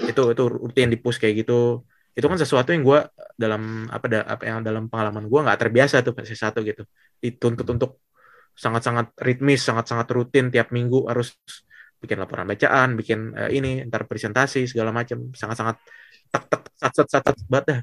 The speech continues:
Speaker 1: ketika S dua gitu. Karena di, di press juga kan jadi, jadi
Speaker 2: Hmm.
Speaker 1: dua tahun gitu waktunya. Sementara S satu lebih lowong. Nah, cuman yang memudahkan adalah, eh, ininya apa? Ketika nge-, ketika di S satu kan kita udah ngeliat misalnya ada,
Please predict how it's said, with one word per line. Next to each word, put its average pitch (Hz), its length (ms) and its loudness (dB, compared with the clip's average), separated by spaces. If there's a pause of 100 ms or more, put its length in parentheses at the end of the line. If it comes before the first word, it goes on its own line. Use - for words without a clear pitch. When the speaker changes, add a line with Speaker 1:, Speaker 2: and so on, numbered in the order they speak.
Speaker 1:
ketika 107 240 -6
S 107 80 -8
dua 117 240 0
gitu. - 160 -12 (160)
Karena 147 240 0
di, 143 160 4
di 131 160 0
press 127 240 2
juga 135 160 4
kan 117 80 0
jadi, 113 240 2 (400)
jadi 113 160 0
Speaker 2:
Hmm. 107 80 0
Speaker 1:
dua 101 80 2
tahun 107 320 2
gitu 101 160 -4
waktunya. 101 400 -10 (240)
Sementara 113 320 2
S 123 80 -2
satu 127 160 2
lebih 110 160 0
lowong. 101 240 -2
Nah, 104 160 -4 (320)
cuman 165 160 4
yang 175 160 4
memudahkan 123 480 2
adalah, 113 400 2
eh, 113 480 -2
ininya 131 320 -2
apa? 139 160 -8 (1120)
Ketika - 240 2
nge-, 147 240 0 (320)
ketika 156 240 4
di 131 80 6
S 139 160 2
satu 127 160 0
kan 185 80 -2
kita 180 240 -2
udah 135 80 2
ngeliat 120 240 2
misalnya 123 280 0
ada, 110 140 0